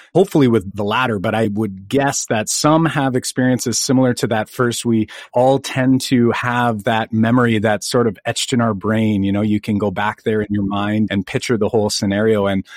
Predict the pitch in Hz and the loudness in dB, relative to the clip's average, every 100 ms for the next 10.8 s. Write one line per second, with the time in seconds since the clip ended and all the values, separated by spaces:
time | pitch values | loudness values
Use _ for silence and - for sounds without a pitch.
0 | - _ - 147 147 139 120 117 131 117 | -20 _ 0 0 4 4 4 2 2 0
1 | 110 110 123 - 120 127 113 113 120 - | 0 0 0 0 -2 -2 -2 -2 -4 -2
2 | 120 120 120 - 104 - 110 113 123 107 | 0 0 0 -2 -6 -2 -2 0 -2 -2
3 | 101 - 104 110 107 113 120 107 - - | -4 -6 -6 -2 -2 0 -2 -2 -6 -4
4 | 110 107 104 101 104 101 92 - 110 151 | -2 0 -2 -2 -2 -4 -6 -6 -4 -2
5 | 120 101 95 - 104 104 104 - 107 101 | -4 -6 -6 -6 -2 -2 -2 -2 -2 -2
6 | - - - 110 110 165 139 113 131 123 | -4 -12 -18 -4 2 4 4 2 0 -2
7 | 117 107 - 107 117 113 123 113 107 104 | -4 -6 -6 -4 0 2 2 0 -2 -4
8 | 95 _ 104 101 98 104 113 113 - 107 | -4 _ -8 -4 -2 0 2 0 0 -4
9 | 110 101 101 - 95 - 104 95 90 90 | -2 -4 -4 -4 -6 -4 -4 -4 -4 -4
10 | 92 123 156 180 _ 104 101 98 | -2 -2 -2 -4 _ -6 -4 -4